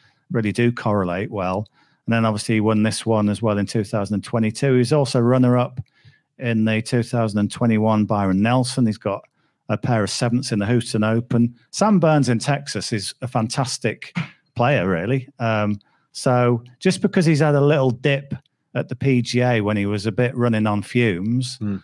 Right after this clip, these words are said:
Speaker 1: um, the fact that he's had two days off, to come back here, at a course he loves, and a price at twenty-eight to one on a proven winner. I mean, th-,
Speaker 2: That
Speaker 1: there's
Speaker 2: often, that often in sport, though, in any sport,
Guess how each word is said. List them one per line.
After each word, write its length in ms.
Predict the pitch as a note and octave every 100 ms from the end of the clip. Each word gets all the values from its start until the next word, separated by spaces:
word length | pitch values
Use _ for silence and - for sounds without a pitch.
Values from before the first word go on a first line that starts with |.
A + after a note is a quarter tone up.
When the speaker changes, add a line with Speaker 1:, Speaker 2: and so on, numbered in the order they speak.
| _ _ -
Speaker 1:
um, 420 | G#2+ G2+ G#2 G#2
the 80 | -
fact 220 | - D3+
that 80 | A#2
he's 120 | G#2+
had 140 | A#2+ -
two 220 | - A2+
days 320 | G#2 G#2 G2+
off, 320 | A#2+ G2+ - _ _ _ _ _ -
to 120 | -
come 260 | - G3+
back 220 | F3 D3+ -
here, 500 | D3+ C#3+ F#2+ D3 C#3+ _ _ _ _ _ _
at 120 | -
a 40 | -
course 400 | - D3 C3 B2
he 120 | A#2
loves, 680 | B2+ C3 A2+ C#3 - - - _ _ _ _ _ _ _ _
and 120 | A#2+
a 60 | A#2+
price 320 | A#2+ D3 C#3
at 80 | -
twenty-eight 420 | - D3 C3+ A#2+
to 120 | - A#2+
one 180 | C3+
on 120 | G#2+ G#2
a 60 |
proven 520 | G2+ - E3+ C#3 A#2
winner. 220 | G#2+ C#3 F#2+
I 40 |
mean, 180 | A2 F3
th-, 120 | G3+ - _ _ _
Speaker 2:
That 80 | -
Speaker 1:
there's 60 | F3
Speaker 2:
often, 300 | E3+ - C3
that 100 | F3
often 300 | E3+ - D3+
in 60 |
sport, 320 | B2+ - D3+ A2+
though, 100 | F2+
in 140 | G2 F#2+
any 220 | B2+ B2+
sport, 400 | B2 G2 F2